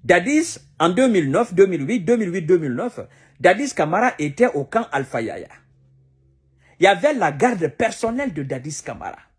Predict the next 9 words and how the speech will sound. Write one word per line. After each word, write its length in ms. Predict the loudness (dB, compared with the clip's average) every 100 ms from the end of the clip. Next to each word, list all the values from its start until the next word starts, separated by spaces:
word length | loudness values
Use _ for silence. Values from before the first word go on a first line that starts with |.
| _ _ _
dont 200 | 2 4
faisait 300 | 2 2 2
partie 400 | 2 0 -2 -10
Toumba 240 | -6 -4
Diakité. 480 | -4 -8 -12 -20 -20 _ _ _ _ _ _ _ _ _ _ _ _ _ _ _ _ _ _ _ 6
Au 160 | 6
camp 280 | 6 2 2 2
Alpha 320 | 0 0 -2
Yaya, 320 | -2 -6